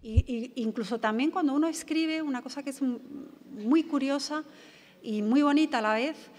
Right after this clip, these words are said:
es que, mm, el escritor no escoge a sus personajes. Pensad, eh, que es algo parecido a, a los sueños,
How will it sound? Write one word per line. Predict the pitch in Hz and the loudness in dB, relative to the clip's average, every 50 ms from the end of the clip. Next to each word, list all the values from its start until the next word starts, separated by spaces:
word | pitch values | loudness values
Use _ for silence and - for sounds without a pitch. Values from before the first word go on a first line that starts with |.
| - - - - - - _ | -20 -20 -20 -20 -20 -14 _
es | - 233 240 - - | -4 -2 -2 -2 -4
que, | - - 277 269 254 247 240 226 226 220 214 214 208 202 202 196 190 185 180 180 180 - - | 0 2 4 4 4 4 4 4 2 2 0 0 -2 -4 -4 -4 -4 -4 -4 -4 -8 -10 -14
mm, | - - - - - - - - - _ _ _ _ _ _ - | -16 -20 -20 -20 -20 -20 -20 -20 -20 _ _ _ _ _ _ -6
el | 208 220 | -6 -6
escritor | 214 - 262 - - 285 302 | -4 -4 -6 -2 0 0 4
no | 339 349 | 4 4
escoge | 330 - - 311 294 - 269 | 2 2 -2 -4 -2 -2 -4
a | 247 | -4
sus | - 226 - | -6 -10 -10
personajes. | - 220 196 190 233 214 208 214 - - - - - - - - _ _ _ _ _ _ _ _ _ _ _ _ _ _ _ _ _ _ _ _ _ _ _ _ _ _ _ _ _ _ _ _ _ _ _ _ _ _ _ - - - - - _ _ _ _ _ _ _ _ - - - - - - - _ - _ _ _ _ _ _ _ _ _ _ _ _ _ _ _ _ _ | -10 -10 -8 -8 -8 -8 -6 -8 -8 -10 -16 -18 -18 -20 -20 -20 _ _ _ _ _ _ _ _ _ _ _ _ _ _ _ _ _ _ _ _ _ _ _ _ _ _ _ _ _ _ _ _ _ _ _ _ _ _ _ -20 -20 -20 -20 -20 _ _ _ _ _ _ _ _ -20 -20 -20 -20 -20 -20 -20 _ -20 _ _ _ _ _ _ _ _ _ _ _ _ _ _ _ _ _
Pensad, | - 233 233 220 - 294 311 320 339 320 - - - - | 0 0 0 0 2 2 2 2 2 0 -8 -14 -6 -4
eh, | 254 247 220 - - | -2 -2 -2 -4 0
que | - 262 | 0 0
es | 254 - | 0 2
algo | 330 330 320 349 339 | 0 0 2 2 0
parecido | 320 294 294 285 - 302 311 294 320 320 311 302 294 311 - | 2 0 0 -2 0 -2 0 0 0 0 0 -2 -4 -6 -6
a, | - 202 202 196 196 190 190 185 185 180 180 180 175 175 165 - | -2 0 0 2 2 2 2 0 0 -2 -4 -4 -6 -6 -8 -6
a | 214 202 | -6 -6
los | 208 196 190 | -6 -6 -6
sueños, | - 247 233 233 233 214 196 185 185 180 - - - - | -4 -2 -2 0 0 0 0 0 0 -2 -6 -12 -14 -16